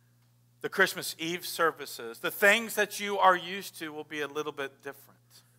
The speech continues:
But let me encourage you, out of all that negativity,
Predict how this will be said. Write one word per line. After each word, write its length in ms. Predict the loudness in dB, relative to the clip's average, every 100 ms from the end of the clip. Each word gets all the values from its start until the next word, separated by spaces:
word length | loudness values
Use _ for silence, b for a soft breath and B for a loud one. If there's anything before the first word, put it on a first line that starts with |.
| _ _ _ _ _ _ _ _ _ _ _ _ _ b b b b b
But 100 | 2
let 120 | 2
me 120 | 2
encourage 540 | -6 -4 2 2 2 -4
you, 160 | 0
out 120 | 2 2
of 100 | 0
all 360 | 6 8 8
that 220 | 6 0 2
negativity, 840 | 0 0 -6 -6 -8 -8 -10 -10